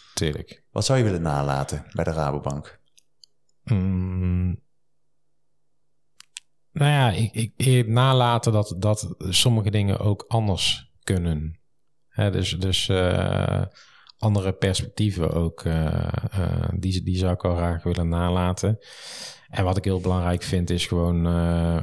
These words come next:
Speaker 1: ja, dat, dat we echt in verbinding blijven met, eh, en, en ook binnen onze organisatie, hè, we zijn, eh, eh, matrix georganiseerd, dat we,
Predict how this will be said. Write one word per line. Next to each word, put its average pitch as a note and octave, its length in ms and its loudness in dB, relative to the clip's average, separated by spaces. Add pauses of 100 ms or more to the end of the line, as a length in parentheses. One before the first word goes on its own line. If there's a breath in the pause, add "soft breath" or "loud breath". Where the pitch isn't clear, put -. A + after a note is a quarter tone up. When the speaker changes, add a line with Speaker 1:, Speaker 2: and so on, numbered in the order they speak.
Speaker 1:
ja, F2 420 -2
dat, F2+ 280 -4
dat F#2+ 200 0
we F2+ 360 0
echt - 240 -2
in F#2+ 140 0
verbinding F2 720 0
blijven D#2 880 -2
met, D#2+ 360 -4
eh, D#2 360 0 (1120 loud breath)
en, G2 200 -2
en G2+ 200 0
ook C3+ 220 2
binnen B2+ 220 4
onze G2+ 220 2
organisatie, E2+ 760 0
hè, G#2+ 100 2
we A2+ 80 2
zijn, F2+ 240 0
eh, F2+ 360 0 (360)
eh, G2 400 -6
matrix F#2+ 540 0
georganiseerd, F2 840 0 (120)
dat F2 220 -4
we, F2+ 360 0